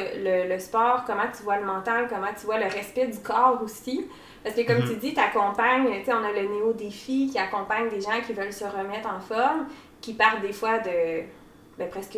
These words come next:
Speaker 1: zéro, là, tu sais, que de
Speaker 2: Ouais.
Speaker 1: très, très loin dans la, dans l'activité physique. Puis c'est ce qui est beau, je trouve, au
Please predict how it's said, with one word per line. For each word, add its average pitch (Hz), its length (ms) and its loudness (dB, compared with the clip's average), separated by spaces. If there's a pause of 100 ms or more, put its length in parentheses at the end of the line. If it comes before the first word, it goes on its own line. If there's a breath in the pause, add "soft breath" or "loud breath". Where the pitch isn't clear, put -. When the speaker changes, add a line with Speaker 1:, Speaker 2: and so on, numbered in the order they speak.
Speaker 1:
zéro, 190 460 0
là, 254 80 8
tu - 100 0
sais, 254 120 -4
que 226 80 0
de 135 120 0
Speaker 2:
Ouais. - 80 0
Speaker 1:
très, 214 220 -4
très 208 200 -4
loin 214 180 4
dans 240 120 0
la, 175 220 2 (260)
dans 175 320 -4
l'activité 190 580 -4
physique. 220 540 -6 (580 loud breath)
Puis 220 140 -8 (240)
c'est 233 120 2
ce 226 100 -6
qui 233 100 0
est 214 40 2 (100)
beau, 302 500 4
je - 140 -14
trouve, 240 240 6
au 208 100 6